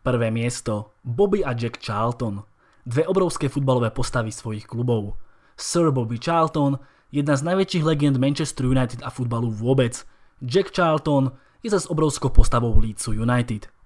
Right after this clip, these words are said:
Obaja bratia sú veľkými postavami svojich klubov. Bobby bol dlhé roky najlepším strelcom United v histórii, v jeho drese vyhral tri anglické tituly, bol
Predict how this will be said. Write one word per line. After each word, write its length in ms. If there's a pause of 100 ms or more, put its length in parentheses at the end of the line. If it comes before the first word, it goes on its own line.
Obaja 240
bratia 320
sú 160
veľkými 400
postavami 480
svojich 320
klubov. 480 (480)
Bobby 240
bol 160
dlhé 240
roky 240
najlepším 400
strelcom 400
United 320
v 160
histórii, 480 (240)
v 160
jeho 160
drese 240
vyhral 320
tri 160
anglické 480
tituly, 480 (320)
bol 160